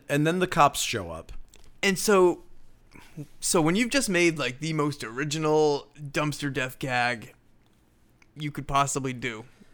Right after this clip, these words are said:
Speaker 2: what should you do next?
Speaker 1: Follow it up with the least original gag in the world: the cat scare.
Speaker 2: The cop opens the dumpster and
Speaker 1: And
Speaker 2: a kid
Speaker 1: someone
Speaker 2: jumps
Speaker 1: throws
Speaker 2: out.
Speaker 1: a cat <laughs> at him.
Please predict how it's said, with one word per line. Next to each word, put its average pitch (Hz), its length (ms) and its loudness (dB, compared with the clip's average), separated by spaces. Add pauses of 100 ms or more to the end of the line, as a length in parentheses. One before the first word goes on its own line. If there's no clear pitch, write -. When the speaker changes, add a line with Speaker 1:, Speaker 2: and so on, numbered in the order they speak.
(800)
Speaker 2:
what 254 140 0
should 277 160 0
you 311 60 4
do 320 120 0
next? - 460 4
Speaker 1:
Follow 170 400 6
it 170 60 6
up 160 200 6
with 147 220 2
the 139 180 6
least 170 480 4
original 131 440 4
gag 113 340 -4
in 113 80 -4
the 117 60 -2
world: 135 460 2
the 127 140 0
cat 123 360 -6
scare. 82 320 -8 (100)
Speaker 2:
The 147 140 -2
cop 190 340 2
opens 185 280 2
the 156 80 -2
dumpster 143 440 2
and - 80 -8
Speaker 1:
And 127 80 0
Speaker 2:
a 139 60 4
kid 139 80 0
Speaker 1:
someone 156 400 6
Speaker 2:
jumps 135 180 2
Speaker 1:
throws 151 340 12
Speaker 2:
out. 147 80 6
Speaker 1:
a - 20 -18
cat - 400 0
<laughs> - 0 -
at 120 300 4
him. 156 180 2